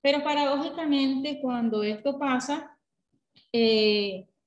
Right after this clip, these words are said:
ella de alguna manera alquila a su esposo. Cuando esto sucede,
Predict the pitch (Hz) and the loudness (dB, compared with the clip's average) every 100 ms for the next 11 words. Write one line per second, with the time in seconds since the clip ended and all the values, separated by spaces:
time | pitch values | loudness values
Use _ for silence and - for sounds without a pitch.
0 | _ _ _ _ - 226 233 240 269 262 | _ _ _ _ -8 -4 -2 -2 -2 -2
1 | 254 254 254 240 240 247 254 214 - 233 | -2 -2 -2 -2 -2 0 0 -2 -4 -2
2 | 233 277 269 262 285 285 - 247 233 269 | -2 -2 -4 -4 -4 -6 -2 -2 -2 -8
3 | 277 _ _ _ _ - 226 226 233 226 | -10 _ _ _ _ -6 -4 -2 0 0
4 | 233 262 262 330 339 339 302 254 254 294 | 0 -2 -6 -10 -8 -6 -2 2 2 0
5 | - | -6